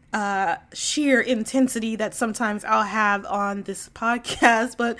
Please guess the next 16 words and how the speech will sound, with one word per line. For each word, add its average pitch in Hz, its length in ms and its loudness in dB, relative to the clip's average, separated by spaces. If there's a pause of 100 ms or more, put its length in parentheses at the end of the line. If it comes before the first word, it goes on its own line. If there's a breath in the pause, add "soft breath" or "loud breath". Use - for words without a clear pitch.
(340 loud breath)
um, 220 580 -4 (100)
and, 214 220 -4
and 208 180 -8
the 202 60 -12
stories 233 480 0
that 165 80 -6
I 151 140 -6
share. 156 440 -6 (320 loud breath)
But 226 140 -2
sometimes 453 580 -4
I 440 560 -2
am 302 440 0
a 226 200 -2
spaz. 214 680 -4
I 202 520 -2
am 202 380 -8